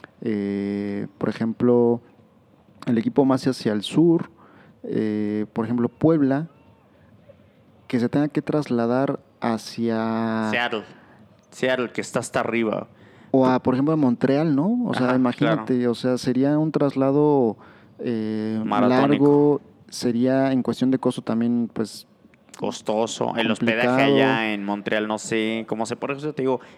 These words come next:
Speaker 2: económicamente, yo creo que nulo. El
Speaker 1: Serían
Speaker 2: calendario,
Speaker 1: muchos los equipos.
Speaker 2: el calendario se va a adaptar. México se adaptaría a ese horrible calendario que lo dejaría. Ese calendario limita mucho al M L S. Yo no sé por qué tienen ese calendario. Creo que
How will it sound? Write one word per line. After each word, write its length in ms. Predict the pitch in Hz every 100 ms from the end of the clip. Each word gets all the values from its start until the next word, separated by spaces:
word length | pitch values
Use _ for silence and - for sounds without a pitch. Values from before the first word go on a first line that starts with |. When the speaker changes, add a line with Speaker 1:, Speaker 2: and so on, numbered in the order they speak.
| -
Speaker 2:
económicamente, 1000 | 92 117 123 139 131 117 123 127 143 160 - - - _
yo 160 | 117 117
creo 160 | 127
que 320 | - 123 113 107 - _ _ -
nulo. 600 | 123 156 190 175 175 185
El 100 | 117
Speaker 1:
Serían 340 | - 123 143
Speaker 2:
calendario, 160 | 151 151
Speaker 1:
muchos 160 | 135
los 140 | 143 127
equipos. 580 | 123 - 160 151 147 -
Speaker 2:
el 120 | 117
calendario 500 | 120 120 123 135 135
se 140 | -
va 100 | 113
a 20 | 120
adaptar. 500 | 120 113 - 127 139
México 380 | 127 131 -
se 120 | 117 113
adaptaría 460 | 104 98 107 117
a 20 |
ese 140 | 127 127
horrible 300 | 117 120 123
calendario 560 | - 101 101 110 131
que 80 | 120
lo 120 | 104
dejaría. 640 | 101 98 104 110 120 113 101 -
Ese 220 | 113 147
calendario 580 | 120 110 107 113 127 135
limita 400 | 117 110 123 143
mucho 260 | 139 135
al 80 | 123
M 160 | 113 110
L 120 | 107
S. 160 | 107
Yo 160 | 123 117
no 180 | 117 131
sé 100 | 131
por 160 | 135 -
qué 80 |
tienen 240 | - 127 123
ese 140 | 120
calendario. 420 | 120 104 107 120
Creo 160 | 127 123
que 180 | -